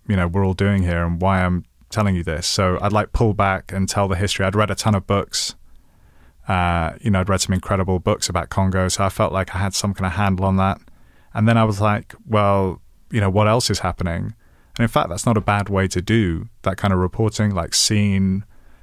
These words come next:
explainer, you know, scene, scene, bit more explain, you know, finish with an image of some kind,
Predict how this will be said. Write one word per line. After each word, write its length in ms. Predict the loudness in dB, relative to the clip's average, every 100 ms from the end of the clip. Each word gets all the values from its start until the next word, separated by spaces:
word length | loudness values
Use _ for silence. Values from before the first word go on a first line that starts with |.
| -10
explainer, 920 | -6 -4 0 2 4 2 2 -2 -4 -10 -6
you 120 | -2
know, 120 | -2
scene, 360 | -2 0 2 0
scene, 460 | 0 0 0 0
bit 180 | 0 0
more 180 | 0 -2
explain, 640 | -6 -4 -2 0 0 -2 -2
you 100 | -2
know, 100 | -2
finish 400 | -2 -2 -2 -2
with 160 | -2
an 80 | 0
image 340 | 2 0 -2
of 100 | -6
some 200 | -4 -4
kind, 400 | -2 0 0 -2